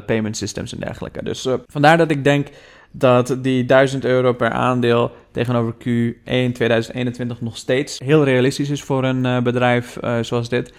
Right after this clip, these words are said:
met dit soort, eh, groeiverwachtingen. En, ehm, ik verwacht dan ook dat we de komende vijf jaar richting tien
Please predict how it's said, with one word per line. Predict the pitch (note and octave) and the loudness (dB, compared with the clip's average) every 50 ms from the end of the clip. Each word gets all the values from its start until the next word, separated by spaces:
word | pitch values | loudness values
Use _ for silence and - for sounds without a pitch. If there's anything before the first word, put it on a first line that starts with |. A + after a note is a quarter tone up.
| - - - _ _ | -20 -20 -20 _ _
met | - A#2+ | -6 -2
dit | A#2 C3 B2+ | -2 -2 0
soort, | - A#2+ A2+ - B2+ | -2 -4 -4 -2 -2
eh, | A#2 A#2 A2+ | 0 0 0
groeiverwachtingen. | - - - C3 B2 A#2+ B2 - A2+ A#2+ A#2+ - - A#2+ A2+ A#2 A#2+ D3+ - - - - - - - - - | -2 -4 -4 -4 -4 -4 -4 -4 -4 -4 -4 -4 -6 -6 -6 -6 -6 -8 -10 -14 -20 -20 -20 -20 -20 -20 -18
En, | - - - A#2 A#2+ A#2+ A#2+ A#2+ A#2+ A#2+ A#2+ A#2 | -8 -2 0 2 2 4 4 4 4 4 2 2
ehm, | A2+ A#2 A#2 A#2 A#2 A#2+ A#2 A2+ | 0 2 2 2 2 2 0 0
ik | - A2+ - | -2 -6 -6
verwacht | - C3 B2 C3+ C#3 - | 0 2 4 4 4 4
dan | - C3 A#2+ A#2+ A#2 | 2 2 2 2 2
ook | - A#2 A#2 A#2 A#2 - B2 B2 | 2 2 2 2 0 -2 -4 0
dat | A#2 A#2+ A#2 A2+ A2+ A2+ - - A2 | 0 2 2 2 2 0 -4 -6 -4
we | A2+ A2+ A2+ A2+ A2+ A2 A2+ A2+ | -2 0 0 2 0 0 -2 -4
de | - | -8
komende | A2+ - B2 A#2+ A#2 A2+ A2+ A2+ | -6 -4 -4 -2 -2 -2 -4 -4
vijf | - - A2+ B2+ C3 C3 | -2 -2 -2 0 -2 -2
jaar | - B2+ B2 B2 C3+ D#3 D#3+ - - _ - _ _ | -2 -2 -2 -2 -2 -6 -8 -12 -20 _ -20 _ _
richting | - - A2+ A2+ A#2 - - - A2+ A2 A2 A2 A2 A2 A#2 - _ | -4 -2 0 -2 -2 -4 -4 -2 -2 0 0 0 -2 -2 -4 -8 _
tien | - - A#2+ A#2+ A#2+ A#2 A#2 A#2+ A#2+ - | -4 -2 0 0 0 0 0 -2 -4 -8